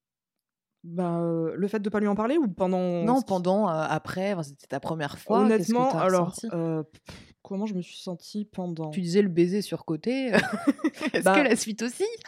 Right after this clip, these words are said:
Speaker 2: <laughs>
Speaker 1: non, parce que je, c'était pas ouf, mais
Speaker 2: Ouais.
Speaker 1: en vrai, déjà, euh, n'importe quelle première fois avec un gars, c'est pas toujours, euh, enfin, n'importe quel non, mais c'est pas toujours ouf.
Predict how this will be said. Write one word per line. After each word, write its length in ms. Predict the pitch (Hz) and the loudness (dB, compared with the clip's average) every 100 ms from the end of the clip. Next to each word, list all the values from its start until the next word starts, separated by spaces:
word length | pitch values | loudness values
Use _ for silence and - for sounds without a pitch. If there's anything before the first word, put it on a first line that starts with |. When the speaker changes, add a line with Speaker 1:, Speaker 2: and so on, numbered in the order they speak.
| - | -4
Speaker 2:
<laughs> 1200 | 294 320 - 339 - _ - - - - - - | -4 -4 -8 -10 -12 _ -20 -20 -18 -18 -8 2
Speaker 1:
non, 180 | 240 | 4
parce 200 | 262 202 | 6 2
que 260 | - 214 214 135 | 2 2 2 -2
je, 640 | 170 170 190 208 208 196 190 - | -10 -4 2 6 6 6 4 0
c'était 300 | - 170 190 | -6 0 2
pas 180 | 196 - | 4 4
ouf, 400 | 285 - - - | 2 2 -10 -14
mais 160 | 185 170 | -2 2
Speaker 2:
Ouais. 120 | 175 | 2
Speaker 1:
en 160 | 165 185 | 4 4
vrai, 180 | 175 185 | 4 4
déjà, 340 | 165 175 170 156 | 4 2 4 2
euh, 180 | 147 | 0
n'importe 380 | 147 156 160 165 | 0 -2 -2 -4
quelle 100 | 156 | -8
première 260 | - 156 151 | -8 -10 -6
fois 120 | 156 | -6
avec 160 | 147 147 | -6 -6
un 60 | |
gars, 120 | 147 | -8
c'est 100 | 147 | -8
pas 140 | - 147 | -8 -10
toujours, 640 | - 147 143 139 139 143 | -10 -16 -12 -10 -8 -6
euh, 120 | 139 135 | -6 -6
enfin, 240 | 151 139 | -8 -10
n'importe 340 | 139 143 147 - | -10 -10 -10 -10
quel 120 | 147 | -8
non, 180 | 156 202 | -4 -4
mais 140 | 147 | -4
c'est 160 | 139 - | -8 -8
pas 140 | 143 | -8
toujours 420 | - 156 147 143 190 | -8 -8 -6 -4 -2
ouf. 300 | 277 - | -2 -6